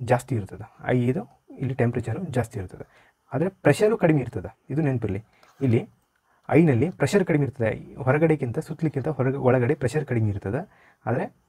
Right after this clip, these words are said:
temperature ಜಾಸ್ತಿ ಇರ್ತದೆ. ಓಕೆ, ಈ ಒಂದು ಮಾಹಿತಿನ ನೆನ್ಪಿಟ್ಕೊಳ್ಳಿ. ಇವನ್ temperature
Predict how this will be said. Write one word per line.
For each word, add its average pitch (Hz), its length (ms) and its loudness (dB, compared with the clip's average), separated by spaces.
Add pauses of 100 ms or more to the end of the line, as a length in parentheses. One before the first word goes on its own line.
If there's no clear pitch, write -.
(300)
temperature 160 440 4
ಜಾಸ್ತಿ 117 320 -2
ಇರ್ತದೆ. - 380 -12 (480)
ಓಕೆ, 190 240 -4 (300)
ಈ 135 80 2
ಒಂದು 135 200 4
ಮಾಹಿತಿನ 123 280 0
ನೆನ್ಪಿಟ್ಕೊಳ್ಳಿ. 104 680 -6 (460)
ಇವನ್ 120 280 4 (320)
temperature 139 760 0